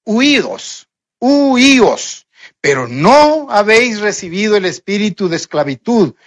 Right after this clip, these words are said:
para estar otra vez en temor, sino que habéis recibido el espíritu de adopción, por el cual clamamos,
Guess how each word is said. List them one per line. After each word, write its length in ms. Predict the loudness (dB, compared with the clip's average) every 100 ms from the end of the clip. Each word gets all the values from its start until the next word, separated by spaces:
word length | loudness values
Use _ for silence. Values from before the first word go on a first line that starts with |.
| _
para 200 | -2 0
estar 240 | 0 2 2
otra 240 | 2 2
vez 200 | 2 0
en 160 | -2 -6
temor, 480 | -4 2 2 2 -8 _ _
sino 360 | -4 -2 0 -2
que 80 |
habéis 280 | 0 2 2
recibido 600 | 0 -2 -2 0 2 2
el 80 | 2
espíritu 840 | -4 -6 -2 0 0 -2 -4 -4 -6 _
de 520 | 0 4 4 2 -2
adopción, 1500 | 0 2 2 0 0 0 -2 -12 -4 0 2 2 -2 -6 -14 _ _ -4
por 180 | 0 2
el 180 | 0
cual 360 | 0 2 2 -2
clamamos, 760 | -8 -2 0 2 2 2 -2